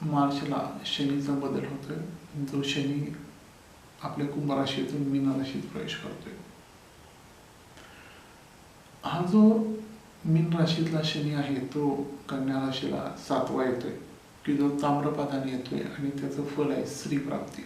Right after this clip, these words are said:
म्हणजे शुभ फलदायक आहे. हा लाभदायक ठरणारा शनी आपल्या आयुष्यात नवनवीन संधी निर्माण करून घेईल,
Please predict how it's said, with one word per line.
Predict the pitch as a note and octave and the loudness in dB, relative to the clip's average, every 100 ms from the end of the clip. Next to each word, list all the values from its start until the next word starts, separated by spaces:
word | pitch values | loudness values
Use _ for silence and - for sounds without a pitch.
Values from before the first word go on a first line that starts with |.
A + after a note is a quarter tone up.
| - | -8
म्हणजे | D3+ D#3+ | -4 -2
शुभ | - D#3 | 0 0
फलदायक | C#3+ C#3 C3 - - | 0 -2 -2 -4 -6
आहे. | - - - - - - - - - - - - - - - - - - - - - - - - - | -10 -12 -14 -16 -20 -20 -20 -20 -20 -20 -20 -20 -20 -20 -20 -20 -20 -20 -20 -20 -20 -20 -20 -20 -6
हा | F#3+ G3+ G3+ | 2 6 8
लाभदायक | E3+ E3+ D#3+ E3+ F3 - | 6 4 4 4 4 2
ठरणारा | D#3+ D#3+ D#3 D3+ D3+ | -2 0 0 -2 -2
शनी | - D#3+ C#3+ | 0 2 2
आपल्या | C3+ C3 D3+ | 0 -2 0
आयुष्यात | C#3+ C#3+ - D3 A2 - - - | 0 0 0 0 -2 -6 -14 -6
नवनवीन | C#3+ D3 D3 D3 D3+ | -2 0 2 0 0
संधी | D#3+ - C#3 C3+ C3+ | -4 -2 0 0 0
निर्माण | C#3 B2+ B2+ B2 | 0 0 -2 -4
करून | B2+ - - - | -6 -6 -6 -6
घेईल, | - A2 | -8 -12